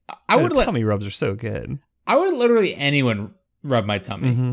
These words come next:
Speaker 1: or my back or my head or
Speaker 2: Yeah.
Speaker 1: wherever. Like
Speaker 2: <laughs> Or wherever.
Speaker 1: Or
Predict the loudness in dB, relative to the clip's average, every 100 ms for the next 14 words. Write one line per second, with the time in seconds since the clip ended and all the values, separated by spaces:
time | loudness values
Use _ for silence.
0 | -4 0 0 2 0 0 -4 -4 -2 0
1 | 0 0 0 -2 -8 0 0 2 -2 -4
2 | -8 -2 -2 -2 -12 -16 -20 -20 -16 -6
3 | -4 -2 -2 -2 -4 -10 -2 0 0 2
4 | -2 -2 -10